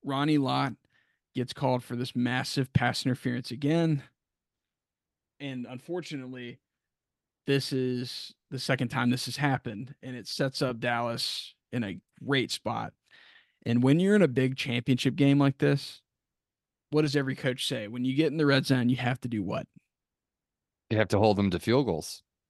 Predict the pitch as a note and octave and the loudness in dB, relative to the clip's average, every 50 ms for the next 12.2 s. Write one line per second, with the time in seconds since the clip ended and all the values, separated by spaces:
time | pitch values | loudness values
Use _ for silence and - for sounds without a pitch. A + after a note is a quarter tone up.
0 | _ _ _ A#2 B2 - - C3+ C3+ C#3+ - C3 C3 B2+ B2 B2 A#2 A#2 C3 D3 | _ _ _ 2 2 4 8 8 8 8 8 8 8 8 8 8 8 8 8 6
1 | C#3+ A#2 - B2+ A#2+ A2+ A2 G#2+ - A#2+ A2 G#2+ G#2 A2 A#2 A2 A2 G2+ F#2+ - | 6 6 6 6 6 6 6 2 4 4 4 4 4 4 6 6 4 4 2 0
2 | - A2+ G2+ - A2 B2+ C3 - - - - - - _ - - - - E3 - | -2 -2 0 2 2 2 2 2 -4 -6 -8 -10 -14 _ -20 -18 -8 -8 -8 -8
3 | _ _ _ _ - - _ _ _ _ _ _ _ _ _ _ _ _ _ _ | _ _ _ _ -20 -20 _ _ _ _ _ _ _ _ _ _ _ _ _ _
4 | _ _ _ A2+ C3 C3+ - F3 D#3 D3 D3 D3 C#3 C3 C3 - C3+ B2 - A2+ | _ _ _ -2 -2 0 2 0 2 4 4 4 4 4 2 2 2 0 0 -2
5 | - - G#2+ G2+ G#2 - - - - - - G2 F2+ - - C3+ C3 - _ _ | -4 -4 -4 -4 -4 -4 -6 -6 -8 -8 -8 -8 -8 -8 -10 -12 -14 -16 _ _
6 | _ _ _ _ _ _ _ _ _ _ _ _ _ _ _ _ _ _ _ _ | _ _ _ _ _ _ _ _ _ _ _ _ _ _ _ _ _ _ _ _
7 | - - C3 A#2 A#2 B2+ C3 C#3 C#3+ C#3+ C3 - C#3 C3 B2 - - - - C#3+ | -8 -8 -6 -4 0 2 4 6 6 4 4 6 4 2 2 2 -2 0 4 4
8 | B2 B2+ B2+ - - B2+ B2+ - - B2+ B2+ A#2+ A2+ - F#2+ G2+ A2+ G#2 A#2 C3 | 4 4 4 2 -2 -4 -4 -2 0 0 0 0 -2 -6 -10 -8 -6 -2 4 4
9 | C#3 C#3 - - C3+ C3+ B2+ A#2+ A2 - - _ _ _ _ _ _ B2+ B2+ B2+ | 4 4 4 4 2 4 4 2 0 -4 -8 _ _ _ _ _ _ 2 2 2
10 | B2+ B2 C3 B2+ - D3 C3+ B2 - - C3+ B2+ D3 B2+ B2+ B2+ B2+ B2 B2 A#2+ | 2 2 0 2 2 0 0 2 2 2 2 2 2 2 2 2 2 2 2 0
11 | C3 C3+ A#2+ A#2 B2 - - B2 B2 B2 - - B2+ B2 B2 - A#2 B2+ A#2+ A2+ | 0 -2 -4 -4 -8 -4 -2 -2 -2 -2 -2 -2 -2 -2 -2 -4 -6 -4 -4 -6
12 | B2 - - - | -8 -10 -12 -12